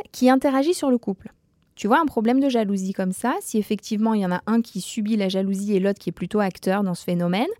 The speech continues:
à ce moment-là, j'aurais plus tendance à dire, « OK, on fait des séances à trois, mais, euh, madame ou monsieur, euh, essayez de revenir me voir au moins une fois ou deux pour que je puisse comprendre. » Et à ce moment-là, j'essaie de, d'orienter vers quelqu'un d'autre pour qu'on puisse, euh, régler ce problème-là.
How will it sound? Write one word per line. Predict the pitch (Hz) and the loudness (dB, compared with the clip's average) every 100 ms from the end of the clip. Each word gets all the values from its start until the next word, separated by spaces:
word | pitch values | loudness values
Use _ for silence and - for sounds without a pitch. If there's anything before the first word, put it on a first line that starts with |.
| - - - - | -14 -18 -18 -6
à | - | -4
ce | 180 | 0
moment-là, | 247 277 269 254 | 2 4 4 4
j'aurais | 240 196 185 | 2 0 -2
plus | - 254 | -4 -6
tendance | - 226 220 220 | -2 0 0 0
à | 214 | -2
dire, « | 185 190 | -2 0
OK, | 247 247 240 214 | 0 0 0 0
on | 185 | -2
fait | 190 269 | -4 -2
des | 262 | -2
séances | 240 220 202 | -2 -4 -4
à | 190 | -6
trois, | - - 285 381 - - - | -4 -2 -2 -2 -12 -16 0
mais, | 214 247 302 339 - | 4 6 4 -2 -4
euh, | 208 196 196 | -2 0 0
madame | 190 185 180 233 302 | -2 -2 0 0 2
ou | 247 | 2
monsieur, | 202 196 - 240 294 349 - - - | 2 0 -2 0 0 -2 -12 -18 -10
euh, | 165 - 50 52 65 - - | -6 -6 -8 -14 -16 -8 0
essayez | 226 254 262 | 0 2 2
de | 269 | 2
revenir | 240 226 233 | 2 2 2
me | 220 | 2
voir | 208 214 | 2 0
au | 208 | 0
moins | 202 | -2
une | 202 | -2
fois | 196 202 | -2 -2
ou | 196 | 0
deux | 226 | 0
pour | 311 262 | 0 -2
que | - | 0
je | 208 | 0
puisse | 208 - 294 | -2 -4 -8
comprendre. » | - 262 - 208 185 | -2 -2 0 -2 -2
Et | |
à | 180 | -4
ce | - | -2
moment-là, | 196 214 294 320 - | 0 2 2 0 -4
j'essaie | 190 196 214 - 269 254 | -4 0 -2 0 -2 0
de, | 214 196 | 2 2
d'orienter | 190 196 196 196 190 269 | 2 0 0 0 0 0
vers | 277 220 | 0 0
quelqu'un | - 190 185 | -2 -2 0
d'autre | 190 285 - - | 0 -2 -4 -8
pour | 220 | -8
qu'on | - 202 | -2 0
puisse, | 196 294 302 247 | 0 -4 -2 -2
euh, | 214 | 0
régler | 202 202 233 | 0 -2 -2
ce | 277 | -4
problème-là. | - 226 214 208 190 | -2 -2 2 0 0